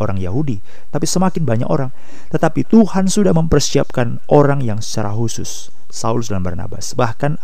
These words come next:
ada disebut sema-, sebuah nama, Yohanes yang disebut juga Markus. Sepulangnya dari Yerusalem, mereka membawa orang ini, membawa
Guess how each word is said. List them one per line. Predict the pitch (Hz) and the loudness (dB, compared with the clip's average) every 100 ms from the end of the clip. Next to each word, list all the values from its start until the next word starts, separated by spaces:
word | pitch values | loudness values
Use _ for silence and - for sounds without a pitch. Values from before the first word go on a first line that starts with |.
| - | -2
ada | 120 | 0
disebut | 104 92 - 113 123 - - - | 0 -2 -2 -2 -2 -2 -2 -2
sema-, | - 104 98 95 - | -2 -2 -2 -2 -2
sebuah | - - 110 98 90 98 | -4 -4 -2 -2 -2 -2
nama, | 117 113 110 - - - - | -2 -2 -2 -2 -2 -2 0
Yohanes | 123 127 143 160 - 123 | 2 2 0 0 0 0
yang | 110 | 0
disebut | 101 104 101 | 0 -2 -2
juga | 98 92 | -2 -2
Markus. | 98 107 - 107 - - - - | 0 0 -2 -2 -2 -2 -2 -2
Sepulangnya | - 131 123 113 110 95 | -2 0 0 0 0 -2
dari | 92 | -2
Yerusalem, | 98 92 143 143 151 156 160 | -2 -2 0 2 2 2 0
mereka | 120 104 - 95 | -2 -2 -2 -2
membawa | 95 95 113 151 156 | -2 0 0 2 0
orang | - 127 120 120 | 0 0 0 -2
ini, | 101 101 - - - - - - - | -2 -2 -2 -2 -2 -2 -2 -2 -2
membawa | 107 113 127 131 | -2 0 0 0